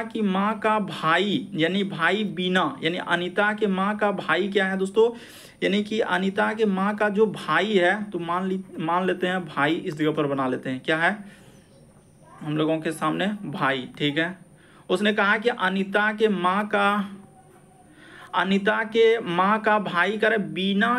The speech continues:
के पिता। अब देखिए बीना के पिता का, पिता का बेटा है। अच्छा, तो अगर मान के चले कि इस जगह पर हम लोग क्या लिखते हैं दोस्तों, बीना लिखते हैं। देखिए कितना important, इसीलिए इसको रखें। बीना के क्या हो जाएंगे दोस्तों, पिता हो जाएंगे, तो ठीक है,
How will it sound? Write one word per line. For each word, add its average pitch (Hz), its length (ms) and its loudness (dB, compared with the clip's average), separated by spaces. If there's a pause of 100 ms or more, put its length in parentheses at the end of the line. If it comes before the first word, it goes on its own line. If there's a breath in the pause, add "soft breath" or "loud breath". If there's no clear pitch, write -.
(100)
के 247 120 0
पिता। 208 320 0
अब 180 340 0
देखिए 214 220 0
बीना 190 380 -2
के 226 160 -4
पिता 220 460 -2
का, 233 280 -2 (600)
पिता 220 380 0
का 240 200 2
बेटा 208 280 2
है। 139 160 -2
अच्छा, 151 240 0 (380 loud breath)
तो - 80 2
अगर 202 460 2
मान 220 260 0
के 226 80 -6
चले 226 180 0
कि 226 120 -4 (180)
इस 208 200 -2
जगह 202 300 2
पर 214 180 2
हम 196 140 0
लोग 202 140 0
क्या 208 120 0
लिखते 208 260 0
हैं 202 100 0
दोस्तों, 202 340 0
बीना 175 340 0
लिखते 202 240 2
हैं। 208 80 0
देखिए 214 180 -2
कितना 240 400 -2
important, 226 400 0
इसीलिए 220 260 -2
इसको 240 180 0
रखें। 151 320 0
बीना 185 320 -2
के 226 120 -6
क्या 208 160 0
हो 208 120 0
जाएंगे 208 200 0
दोस्तों, 214 280 0
पिता 208 280 -2
हो 202 160 2
जाएंगे, 196 240 2
तो 208 160 -4
ठीक 175 280 -2
है, 180 100 2